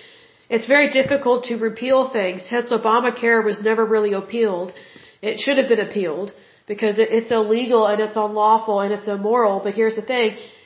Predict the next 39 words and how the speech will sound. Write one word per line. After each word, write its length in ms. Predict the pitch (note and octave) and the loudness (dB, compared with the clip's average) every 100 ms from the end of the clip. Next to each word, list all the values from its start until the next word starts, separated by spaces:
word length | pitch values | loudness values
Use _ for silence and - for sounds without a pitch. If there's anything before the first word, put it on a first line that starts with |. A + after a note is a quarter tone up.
| _ - | _ -2
Once 280 | A#3 C#4 - C4+ | 0 0 0 -2
something 380 | C4 B3+ A#3 A3 | 0 -2 -6 -4
becomes, 640 | A3+ - A3 G#3+ G#3 G3+ - | -6 -2 0 0 0 -4 -4
um, 320 | G3+ G3 G3 | -2 -2 -4
part 300 | - B3 B3 | 0 2 2
of 60 | G3 | 2
the 60 | A3 | 0
infrastructure 680 | A3 A3+ - A3 G#3 - G#3 | 0 -4 -2 -2 -2 0 0
of 100 | G3 | 2
any 180 | G#3+ A3+ A3+ A3+ | 0 0 -4 -4
kind 140 | G#3+ | -2
of 200 | G3 F#3+ - - | 0 -2 -6 -4
agency 520 | G#3+ A#3 A3 - G3+ G3 | 2 2 2 -4 -4 -2
within 220 | G3+ G#3+ | 0 0
the 100 | G#3+ | 0
United 180 | G3+ G3 | -2 -4
States, 380 | - A3+ G#3+ - - - _ _ _ - | -4 -2 0 -2 -10 -20 _ _ _ -12
it's 180 | C#4+ | -4
like 240 | D4 C4 - | 0 0 2
pulling 320 | C4+ C4+ A#3 | 2 2 -2
teeth 380 | A#3+ B3+ B3+ - | -6 -4 -4 -2
to 80 | A#3 | 0
get 220 | A3 A3+ | 2 0
them 100 | A3 | 0
to 80 | G#3 | 0
realize 580 | A3+ A#3 G#3 G3+ G3+ | 2 4 4 2 0
or 80 | G3+ | -4
get 200 | F#3+ A3+ | -2 -2
them 120 | A#3 A3 | -2 -2
to 40 | G#3 | -2
admit, 260 | G#3+ A#3 A3+ | 0 -2 0
"Hey, 160 | B3 G#3+ | -2 -2
this 260 | G#3 - A#3+ | -4 -4 0
failed. 320 | A#3 G#3 G3 F#3+ - - - | 2 2 0 -4 -18 -20 -8
We 120 | A#3 | -6
need 260 | A#3 C4 B3+ | -2 -2 -2
to 80 | A3 | -2
repeal 460 | F#3+ - A3 G#3 | -4 0 2 2
this. 420 | G3+ F3+ F#3 - | 0 -4 -4 -8